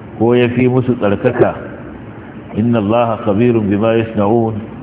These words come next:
lalle Allah mai cikakken sanin abin da suke aikatawa ne. Ka ce wannan ayar da aya ta gaba duk sun zo bayan magana akan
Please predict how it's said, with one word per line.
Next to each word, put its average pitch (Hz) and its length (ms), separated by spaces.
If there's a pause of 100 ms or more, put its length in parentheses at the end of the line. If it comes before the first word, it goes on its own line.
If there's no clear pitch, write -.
(460)
lalle 117 320
Allah 120 320
mai 101 160
cikakken 127 560
sanin 127 240
abin 104 240
da 101 80
suke - 220
aikatawa 92 580
ne. 78 140 (1300)
Ka 98 80
ce 113 160
wannan 123 240
ayar 127 400 (520)
da - 60
aya 120 360
ta 127 100
gaba 120 480 (720)
duk 117 200
sun 131 200
zo 131 160
bayan 131 320
magana 120 480
akan 117 400